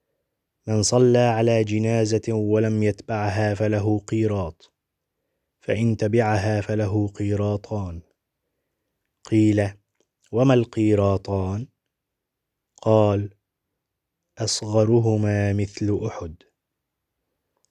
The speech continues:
تسعة، فضل إطعام المساكين،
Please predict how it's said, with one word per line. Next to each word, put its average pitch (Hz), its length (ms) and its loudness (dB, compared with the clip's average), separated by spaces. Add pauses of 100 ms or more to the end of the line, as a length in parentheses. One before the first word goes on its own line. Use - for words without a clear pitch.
(840)
تسعة، 107 520 -2 (1080)
فضل 139 520 4
إطعام 117 440 0
المساكين، 113 840 -2